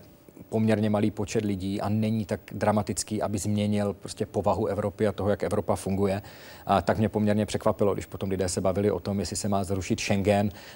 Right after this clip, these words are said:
a jak těmto útokům zabránit. A ta reakce byla podle mě prostě přehnaně emocionální a, a pokud přijmeme, že velkou součástí boje proti terorismu je schopnost jaksi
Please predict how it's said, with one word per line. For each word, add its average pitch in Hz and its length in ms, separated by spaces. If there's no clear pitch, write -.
a 98 220
jak 110 320
těmto 98 280
útokům 107 460
zabránit. 107 680
A 95 260
ta 90 140
reakce 104 520
byla 104 160
podle 107 200
mě 104 120
prostě - 280
přehnaně 104 420
emocionální 101 760
a, 90 340
a 92 240
pokud - 400
přijmeme, 117 460
že 95 220
velkou 107 280
součástí 113 540
boje 107 260
proti 110 240
terorismu 107 600
je 107 340
schopnost 107 420
jaksi - 220